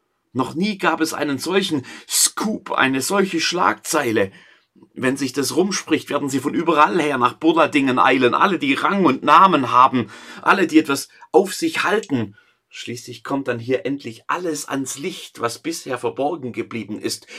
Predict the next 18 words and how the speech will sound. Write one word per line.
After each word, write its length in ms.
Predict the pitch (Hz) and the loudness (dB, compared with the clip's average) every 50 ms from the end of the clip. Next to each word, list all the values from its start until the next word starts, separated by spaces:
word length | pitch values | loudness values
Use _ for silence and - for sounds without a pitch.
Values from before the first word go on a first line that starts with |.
| - - - | -20 -8 -6
Die 160 | - - - - | -4 -4 -4 -2
großen, 680 | - - 151 165 175 214 233 220 - 143 127 110 - - - - _ - | 0 4 6 6 6 6 6 4 0 -2 -4 -4 -6 -12 -20 -20 _ -2
entscheidenden 1040 | 143 131 131 - - - - 185 - 202 220 233 202 190 190 151 147 147 139 139 | -2 -2 0 0 0 0 2 2 2 2 2 0 0 -2 -2 0 2 2 2 2
Menschheitsfragen 1200 | 139 151 170 214 214 - - - - 143 139 135 - - - - - 135 123 123 135 131 139 120 - - - - - | 2 2 0 2 0 0 0 0 0 -2 -2 -2 -4 -6 -6 0 4 4 6 6 4 4 0 -2 -2 -6 -16 -10 -2
klären 560 | - 165 170 185 208 226 220 208 185 165 143 | 0 2 2 2 0 0 0 0 -2 0 4
wir 140 | 156 156 156 | 6 6 6
hier 500 | 147 - - 214 226 262 - - 98 95 - - - - | 6 4 -2 -4 0 2 2 4 2 2 -2 -8 -6 -2
in 140 | 165 156 156 | -2 0 2
der 180 | 160 156 - - | 2 2 4 6
Erlöserkirche 920 | 170 165 165 180 208 247 - - 208 - - 185 180 175 165 196 190 - | 6 8 8 8 6 6 4 2 0 0 2 2 4 4 4 2 0 0
am 160 | 165 170 170 | 2 2 4
Neberg. 680 | 175 175 190 202 190 117 110 95 85 - - - - _ _ _ _ _ _ _ _ _ _ _ _ _ _ _ _ _ _ _ _ | 6 6 4 4 2 -2 -4 -4 -6 -8 -12 -18 -20 _ _ _ _ _ _ _ _ _ _ _ _ _ _ _ _ _ _ _ _
Stell 260 | - - - 107 101 | -12 -8 -6 -6 -4
dir 100 | 95 101 | -4 -4
den 220 | 98 107 101 104 - | -4 -4 -2 0 2
Andrang 480 | - 180 190 190 - - 107 110 104 | 2 2 2 0 -2 -2 -2 -4 -6
vor, 340 | 104 - - 107 101 98 95 | -4 -4 0 0 2 2 4
Vera. 380 | 107 104 107 104 104 107 101 | 4 4 4 4 2 2 0